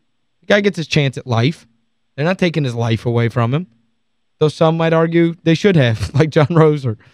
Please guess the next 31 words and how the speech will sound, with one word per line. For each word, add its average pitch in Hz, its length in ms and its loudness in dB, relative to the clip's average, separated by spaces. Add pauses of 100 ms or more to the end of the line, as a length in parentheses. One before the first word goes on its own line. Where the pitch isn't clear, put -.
(560)
who 147 120 4
hates 147 260 2
crimes 151 280 -2
against 143 300 -4
dogs 139 460 0 (260)
as 127 100 2
much 143 220 0
as 131 100 -6
crimes 135 280 -4
against 127 240 -2
man. 127 220 0 (220)
All 330 120 6
right, 160 200 2 (220)
I 240 120 4
told 320 220 4
you 302 60 4
I'm 277 80 4
gonna 269 140 2
give 220 200 2
stuff 247 220 2
away. 220 260 4
I'm 185 120 -2
gonna 208 160 2
give 185 160 2
stuff 170 200 0
away. 131 220 2 (680)
Two 285 200 6
passes, 233 560 2
two 277 280 2
day 214 260 4
passes 165 680 0